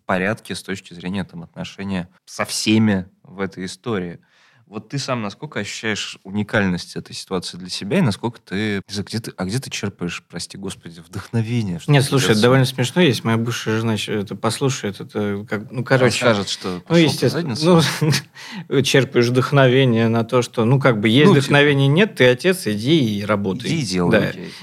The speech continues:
Speaker 2: Вот, но, э, и это как, ты должен сам как отец это понимать, да? Тут
Speaker 1: Окей.
Speaker 2: не до вдохновения иногда. Вот, тем более, если ты приходящий отец, то изволь там раз в неделю это вдохновение найти. Но я понимаю, что при этом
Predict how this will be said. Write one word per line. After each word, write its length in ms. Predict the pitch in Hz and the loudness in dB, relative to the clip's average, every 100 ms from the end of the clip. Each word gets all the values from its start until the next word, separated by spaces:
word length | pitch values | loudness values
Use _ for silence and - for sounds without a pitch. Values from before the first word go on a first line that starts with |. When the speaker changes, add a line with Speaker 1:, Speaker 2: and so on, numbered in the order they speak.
| 170 | -6
Speaker 2:
Вот, 420 | 113 127 123 - | 0 4 4 2
но, 560 | 113 117 135 135 127 131 | 0 4 6 6 4 0
э, 460 | 123 113 113 113 107 | -2 2 4 4 2
и 220 | 123 113 110 | 2 2 2
это 160 | 127 | 0
как, 100 | 131 - | 0 -8
ты 100 | - | 2
должен 280 | 131 131 123 | 4 4 2
сам 180 | - 127 | 0 -2
как 180 | 107 - | 0 -4
отец 280 | 113 104 | -4 -4
это 60 | 101 | -8
понимать, 580 | - 110 123 123 95 98 | -8 -4 0 0 -2 -6
да? 180 | 110 151 - | -8 -8 -6
Тут 340 | 117 - - - | -8 -8 -14 -20
Speaker 1:
Окей. 260 | - 101 - | -14 -12 -2
Speaker 2:
не 120 | 117 | 2
до 100 | 120 | 2
вдохновения 720 | 113 - 135 131 117 98 98 | 0 -2 2 2 2 0 -4
иногда. 360 | 98 92 95 95 _ _ _ - _ | -8 -12 -16 -18 _ _ _ -20 _
Вот, 180 | 107 92 | -4 0
тем 160 | 120 123 | 2 4
более, 280 | 151 135 | 4 4
если 240 | 120 117 117 | 2 0 -6
ты 280 | - 123 113 | 0 2 2
приходящий 640 | 117 117 123 147 170 - | 0 0 2 2 0 -4
отец, 300 | 104 113 101 | -6 -4 -6
то 280 | - - 104 - _ | -8 -16 -16 -16 _
изволь 400 | 120 101 104 131 | -6 -2 2 2
там 200 | 135 104 | 0 -4
раз 180 | 101 98 | -6 -8
в 60 | - | -10
неделю 400 | 104 113 104 98 | -8 -8 -6 -10
это 160 | - | -12
вдохновение 420 | 95 - 104 104 | -10 -6 -4 -4
найти. 260 | 113 123 - | -6 -8 -8
Но 80 | 101 | 0
я 140 | 120 | 0
понимаю, 480 | 131 120 127 165 165 | 0 -2 2 2 2
что 240 | 131 - | -2 -10
при 240 | 107 113 117 | -10 -2 0
этом 340 | 117 - 104 | 0 -2 -10